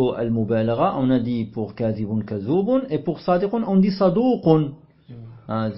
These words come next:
Speaker 1: c'est-à-dire, euh, euh, ou bien siddiqun, c'est une sighatu al-mubalagha, comme était Abu Bakr,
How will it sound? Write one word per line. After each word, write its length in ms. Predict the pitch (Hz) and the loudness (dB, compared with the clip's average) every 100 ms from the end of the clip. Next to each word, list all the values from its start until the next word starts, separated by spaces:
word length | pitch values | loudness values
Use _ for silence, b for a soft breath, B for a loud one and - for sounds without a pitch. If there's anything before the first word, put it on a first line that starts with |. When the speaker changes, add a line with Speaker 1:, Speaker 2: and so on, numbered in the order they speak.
| - | -8
Speaker 1:
c'est-à-dire, 420 | 120 107 120 113 | -8 -4 -2 -2
euh, 220 | 110 110 110 110 B B B - | -2 -2 -2 -6 B B B -16
euh, 240 | - 110 107 | -10 -8 -6
ou 120 | - 123 | -4 -2
bien 220 | 131 180 | 2 0
siddiqun, 880 | 185 185 135 170 254 240 - 131 104 95 | 2 0 2 6 6 6 4 4 2 -4
c'est 260 | - 101 | -8 -6
une 140 | 113 101 | -4 -4
sighatu 500 | - 165 165 190 202 | -4 -2 2 2 2
al-mubalagha, 880 | 175 170 170 160 196 160 110 104 - | 2 2 2 4 6 4 2 -2 -4
comme 180 | 110 98 | -4 -4
était 280 | 95 - 107 | -6 -8 -8
Abu 220 | 101 98 | -6 -6
Bakr, 260 | 95 151 | -6 -6